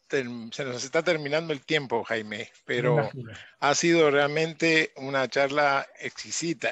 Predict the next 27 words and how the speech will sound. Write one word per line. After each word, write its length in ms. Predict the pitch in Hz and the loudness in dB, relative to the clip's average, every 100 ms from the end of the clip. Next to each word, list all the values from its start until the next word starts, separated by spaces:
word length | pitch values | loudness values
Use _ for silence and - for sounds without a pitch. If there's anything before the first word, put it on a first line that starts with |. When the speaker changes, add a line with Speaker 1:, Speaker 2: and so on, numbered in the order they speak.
| - | -6
Speaker 1:
exquisita. 800 | - - 117 - 165 - - - _ - - - _ | -16 -16 -12 0 0 0 -6 -8 _ -20 -20 -20 _
Em, 680 | - 139 135 127 120 117 107 107 - _ _ - | -2 2 4 4 2 -4 -8 -12 -20 _ _ -16
y 140 | 131 | -16
para 720 | - 127 120 117 110 110 101 - _ _ _ _ | -2 2 4 4 4 2 -2 -10 _ _ _ _
los 200 | 123 - | -6 -4
que 80 | 131 | -6
nos 180 | 120 | -8
están 300 | 120 - 147 | -8 -4 -4
viendo, 440 | 147 170 175 175 - - - _ | 0 0 2 0 -2 -18 -20 _
estoy 360 | - 117 - 165 | -10 -6 -2 0
platicando 720 | 151 139 117 139 160 151 127 | 0 -2 0 0 2 0 0
con 400 | 127 113 107 95 - _ _ _ _ - | 0 0 -4 -10 -16 _ _ _ _ -12
Jaime 280 | - 135 135 | -4 -2 0
García, 520 | 113 107 160 170 160 _ _ _ _ _ _ _ _ _ _ _ - _ _ | -2 -2 0 0 -2 _ _ _ _ _ _ _ _ _ _ _ -20 _ _
un 220 | 165 175 | -6 -4
ícono, 480 | - 190 143 123 107 - _ - | -8 -2 -2 -2 -6 -8 _ -12
un 240 | 151 165 | -10 -6
ícono 360 | 190 190 160 131 | -4 0 0 2
de 60 | |
la 80 | 120 | -2
astronomía, 500 | 107 117 107 139 151 | -4 -8 -8 -2 -2
aunque 320 | 147 127 113 | -2 -4 -4
él 100 | 143 | -4
diga 220 | 143 160 | 0 -2
que 100 | - | -2
no. 200 | 123 151 - - | -4 -6 -6 -12
<laughs> 300 | - - | -12 -12